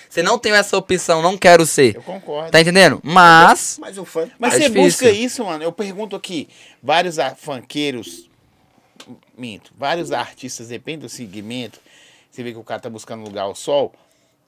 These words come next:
Speaker 2: grana ou fama? Velho, fica meio a meio. Então, às vezes, tá, beleza, meio a meio. Os, esses cinquenta que pede fama, véi,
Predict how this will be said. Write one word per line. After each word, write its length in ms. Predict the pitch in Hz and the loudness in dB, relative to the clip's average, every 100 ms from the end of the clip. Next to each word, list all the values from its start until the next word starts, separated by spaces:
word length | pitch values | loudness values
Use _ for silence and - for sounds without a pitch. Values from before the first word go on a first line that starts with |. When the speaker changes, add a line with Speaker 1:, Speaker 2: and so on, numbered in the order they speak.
| _ | _
Speaker 2:
grana 480 | 127 127 170 208 220 | -12 -6 -4 -4 -4
ou 140 | 208 147 | -4 -6
fama? 640 | - 131 117 107 85 73 _ _ _ _ _ _ _ _ _ _ _ _ _ _ - | -10 -10 -10 -10 -16 -20 _ _ _ _ _ _ _ _ _ _ _ _ _ _ -8
Velho, 460 | 151 160 135 92 _ _ | -2 0 -2 -8 _ _
fica 240 | - 180 202 | -20 -10 -8
meio 280 | 165 180 202 | -8 -8 -8
a 120 | 151 | -8
meio. 500 | 110 123 143 117 85 _ _ _ _ _ _ _ _ _ _ _ _ | -8 -8 -8 -10 -14 _ _ _ _ _ _ _ _ _ _ _ _
Então, 320 | 135 131 185 | -16 -6 -6
às 160 | 196 151 | -6 -8
vezes, 360 | 180 170 170 160 _ _ - | -12 -12 -18 _ _ _ -12
tá, 280 | 175 160 - | -10 -12 -12
beleza, 240 | 180 170 | -12 -10
meio 180 | 165 185 | -10 -10
a 20 | |
meio. 240 | 165 143 - _ _ - | -10 -12 -12 _ _ -20
Os, 180 | - - | -20 -16
esses 300 | 170 - 180 | -14 -12 -14
cinquenta 400 | 208 202 190 180 | -14 -12 -12 -12
que 100 | 170 | -14
pede 320 | 180 180 156 | -12 -12 -14
fama, 640 | - - 151 190 156 92 _ _ _ _ _ _ | -18 -14 -12 -12 -14 -18 _ _ _ _ _ _
véi, 400 | 196 180 131 95 | -10 -8 -8 -12